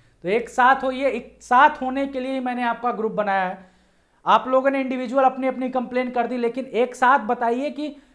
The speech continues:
कम से कम इतने बच्चों को ये समस्या सामना करना पड़ा है और इससे इनका भविष्य खतरे में है। तो कृपया करके इसे संज्ञान में लीजिए और इन सेंटरों पर जो भी हो, इसको एक बार दिखा, दिखवाइए,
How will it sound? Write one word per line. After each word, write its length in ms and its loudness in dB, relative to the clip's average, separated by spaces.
कम 140 2
से 160 -6
कम 280 0
इतने 320 -2
बच्चों 300 -2
को 100 -4
ये 400 0
समस्या 480 -2
सामना 540 0
करना 320 -2
पड़ा 240 -4
है 60 -6
और 160 -4
इससे 300 -4
इनका 240 -4
भविष्य 340 -2
खतरे 320 -2
में 120 -4
है। 300 -10
तो 80 -6
कृपया 420 4
करके 280 -4
इसे 220 -4
संज्ञान 480 0
में 100 -2
लीजिए 440 -4
और 160 4
इन 140 -2
सेंटरों 480 2
पर 220 2
जो 200 0
भी 160 0
हो, 300 2
इसको 280 2
एक 180 2
बार 180 4
दिखा, 360 0
दिखवाइए, 760 0